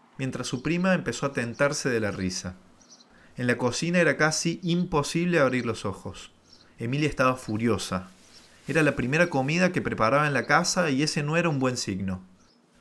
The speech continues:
Con dificultad apagó el horno y abrió puertas y ventanas de la cocina para ventilar el espacio. Unos minutos después sacó la bandeja con la carne.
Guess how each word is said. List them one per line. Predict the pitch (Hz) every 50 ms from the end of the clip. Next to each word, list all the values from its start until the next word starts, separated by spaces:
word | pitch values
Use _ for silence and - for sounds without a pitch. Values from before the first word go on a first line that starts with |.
| _ _ _ - -
Con | - 120
dificultad | 120 113 - 127 123 123 120 120 - 156 180
apagó | 180 180 151 139 151 151
el | 156 156
horno | 160 175 175 175 175 175 170 170 170
y | 151 123
abrió | 110 113 117 120 135 143 143 143
puertas | - 151 165 170 175 175 180 - 180 185 -
y | 135
ventanas | 117 117 113 113 - 143 151 156 147
de | 143 117
la | 110 107
cocina | 113 107 101 - - 156 165 165 143
para | 127 113 107
ventilar | 104 104 104 92 113 107 110 110 110
el | 110 104
espacio. | 95 - - - 95 92 - - - - 92 92 - - _ _ _ _ _ _ _ _ _ _ _ _ _ _ _ _ _ _
Unos | - 127 127 123
minutos | 135 127 131 135 131 139 120
después | 131 123 - - - 165 180 190 185
sacó | - - - - 127 - - 135
la | 131
bandeja | 127 123 120 117 120 113 - 113
con | - 107 101
la | 101 95
carne. | - 98 95 92 95 95 92 92